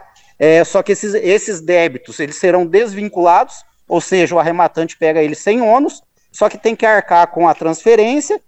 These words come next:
e com a regularização dos veículos. A maioria deles é que às vezes tem que trocar um pneu, tem que trocar um escape, né, tem que tro-, tem que regularizar o veículo. Então, o arrematante aí tem que fazer os cálculos pra não sair no prejuízo.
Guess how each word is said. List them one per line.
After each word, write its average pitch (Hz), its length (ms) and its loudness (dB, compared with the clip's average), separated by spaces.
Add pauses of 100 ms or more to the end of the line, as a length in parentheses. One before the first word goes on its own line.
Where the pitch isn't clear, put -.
e 208 80 -6
com 202 140 0
a 196 40 2
regularização 233 680 0
dos 247 120 -8
veículos. 285 420 0 (260)
A 160 80 -2
maioria 180 460 4
deles 180 320 -2
é 170 60 -2
que 170 100 -4
às 156 80 -2
vezes 165 140 -2
tem 160 100 -8
que - 40 -16
trocar 165 220 0
um 165 80 -2
pneu, 226 420 2 (320)
tem 151 100 -8
que 139 60 -12
trocar 156 220 0
um 151 80 0
escape, 185 520 0 (420)
né, 147 100 -2
tem 156 160 -2
que - 80 -8
tro-, 180 160 0
tem 220 120 0
que 208 100 0
regularizar 226 520 2
o 214 40 2
veículo. 220 440 0
Então, 185 420 0 (240)
o 185 100 -2
arrematante 190 680 0
aí 185 80 -2
tem 202 140 -6
que - 60 -10
fazer 196 240 -2
os 214 120 -4
cálculos 214 540 0
pra 220 180 0
não 220 140 -4
sair 208 340 0
no 208 120 -2
prejuízo. 170 640 -4